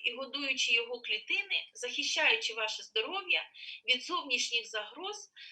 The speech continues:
Програма добре збалансована та підходить кожній людині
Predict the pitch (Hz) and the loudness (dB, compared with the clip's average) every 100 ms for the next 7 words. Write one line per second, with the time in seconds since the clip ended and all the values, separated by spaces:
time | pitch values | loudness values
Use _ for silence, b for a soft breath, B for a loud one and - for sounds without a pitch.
0 | B 247 269 392 392 311 262 269 330 320 | B -4 2 2 2 0 -4 -4 -6 -6
1 | 233 220 - 214 202 - - 370 381 339 | -8 -8 -6 -6 -6 -10 -8 -6 -6 -6
2 | 311 240 240 302 - 427 427 349 - 370 | -4 -4 -6 -8 -4 -4 -4 -6 -6 -2
3 | 403 370 339 302 294 220 - 175 | -2 -2 -6 -8 -4 -4 -4 -8